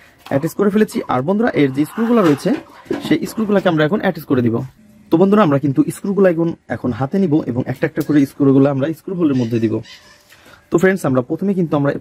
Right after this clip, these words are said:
পিছনের যে স্ক্রুটা রয়েছে, সেটাকে বসিয়ে দিব, then তারপরে আমরা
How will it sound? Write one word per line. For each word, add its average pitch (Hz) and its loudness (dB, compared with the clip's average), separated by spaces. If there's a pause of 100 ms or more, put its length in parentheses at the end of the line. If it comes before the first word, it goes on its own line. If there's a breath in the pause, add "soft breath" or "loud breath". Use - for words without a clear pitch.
(140)
পিছনের 180 -2
যে 151 -6
স্ক্রুটা 143 2
রয়েছে, 131 2
সেটাকে 127 -2
বসিয়ে 131 2
দিব, 131 2 (760 soft breath)
then 113 2 (120)
তারপরে 147 -2 (100)
আমরা 143 0